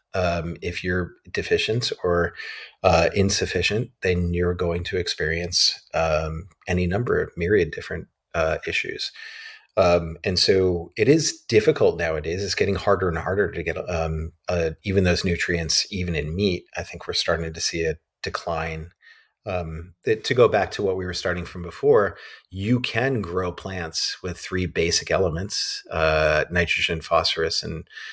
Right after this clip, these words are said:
uh, potassium, but that is the minimum required, right? Um, human, like, we need a lot more micronutrients. Uh, we need a lot more nutrients than, than what we're currently using to produce food.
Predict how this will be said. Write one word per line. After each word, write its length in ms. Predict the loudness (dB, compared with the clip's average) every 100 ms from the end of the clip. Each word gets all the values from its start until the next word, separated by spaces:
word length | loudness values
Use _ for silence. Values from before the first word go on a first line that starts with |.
| -14 0
uh, 260 | 4 4 2
potassium, 720 | 0 0 0 0 0 -2 -2
but 120 | 0
that 140 | 4 4
is 200 | 4 0
the 100 | -2
minimum 560 | 0 2 0 0 -8 -14 -4
required, 640 | -4 0 2 4 2 0 -14 _ _
right? 240 | 0 2 0 -4 _ _
Um, 560 | 0 2 2 -2 -4 -10 _ _ _ -2
human, 320 | 0 2 -2 -2
like, 200 | -2 0
we 80 | 0
need 420 | 2 2 2 2
a 140 | 0
lot 480 | -2 0 0 0 0
more 500 | -6 -2 -2 -4 -6 -4
micronutrients. 1000 | -4 -2 -2 -2 -2 -2 -2 -4 -4 -8 -10 -18 -20 -18 -2
Uh, 380 | 2 4 4 2
we 80 | 0
need 140 | -2
a 60 | -2
lot 480 | -4 -2 0 0 0
more 100 | -4
nutrients 580 | -2 -2 -2 -2 -4 -4
than, 360 | -2 -2 -2 -4
than 320 | -4 -4 -4 -6
what 180 | -4 -4
we're 100 | -4
currently 720 | -2 0 0 -2 -6 -8 -14
using 500 | -6 -2 -2 -2 -6 -14
to 80 | -12
produce 320 | -10 -8 -8
food. 360 | -6 -6 -8